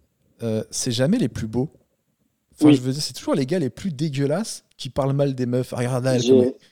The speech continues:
Speaker 1: comment elle est
Speaker 2: j'ai déjà vu
Speaker 1: dégueulasse. »
Speaker 2: ça aussi, ouais.
Speaker 1: Une fois, il y avait un
Speaker 2: Mais
Speaker 1: gars, je sais pas qui c'est, mais un, un patron de comedy club, il parle trop mal d'une meuf, il dit, « Regarde elle, comment elle est dégueulasse et tout. » Et je sais pas, par réflexe, je lui dis, « Mais excuse-moi, toi, tu crois que t'es beau gosse ? »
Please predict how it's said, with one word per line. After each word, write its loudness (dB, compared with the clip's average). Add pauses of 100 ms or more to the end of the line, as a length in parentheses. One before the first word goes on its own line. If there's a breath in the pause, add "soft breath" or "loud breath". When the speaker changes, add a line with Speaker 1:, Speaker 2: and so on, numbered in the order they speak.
(180)
Speaker 1:
comment 2
elle 6
est 0
Speaker 2:
j'ai 4
déjà 8
vu 8
Speaker 1:
dégueulasse. » 2
Speaker 2:
ça 6
aussi, 2
ouais. -2 (280)
Speaker 1:
Une -8
fois, -4
il -2
y 2
avait -4
un 0
Speaker 2:
Mais 2
Speaker 1:
gars, 2 (340)
je -6
sais -4
pas 2
qui -10
c'est, -2
mais -2 (100)
un, -2
un 0
patron 0
de -4
comedy -6
club, -6 (280)
il -16
parle 0
trop -4
mal -4
d'une -2
meuf, -4
il -8
dit, « -6
Regarde -4
elle, -4
comment -4
elle -6
est -10
dégueulasse -6
et -12
tout. » -16 (340)
Et -8
je -2
sais 0
pas, -2
par 0
réflexe, -2 (560)
je -16
lui -10
dis, « 0
Mais 4
excuse-moi, 0
toi, -4
tu -12
crois -6
que -20
t'es -4
beau -4
gosse ? » -2